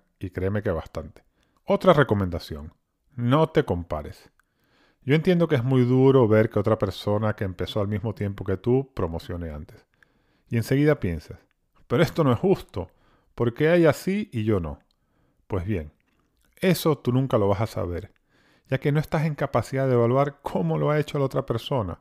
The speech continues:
O sea, tu observación no es relevante. Y sobre todo, si en algún momento decides tener una confrontación con tu manager o socio sobre tu promoción,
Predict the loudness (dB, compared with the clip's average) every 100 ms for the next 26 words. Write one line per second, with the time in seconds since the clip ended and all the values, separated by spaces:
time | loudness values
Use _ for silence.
0 | _ _ -6 -2 0 0 2 2 2 2
1 | 2 2 2 -2 -2 -2 0 0 0 -4
2 | -8 -16 _ _ _ 0 2 2 4 4
3 | 2 0 -4 _ _ _ -8 -2 2 2
4 | 2 2 2 2 2 2 2 2 0 -2
5 | -2 0 0 0 -2 -4 -4 -4 -4 -6
6 | -4 -2 -2 -4 -8 -6 -4 -2 -2 0
7 | 0 0 -2 -4 -6 -6 -4 -4 -6 -6
8 | -8 -6 -4 -4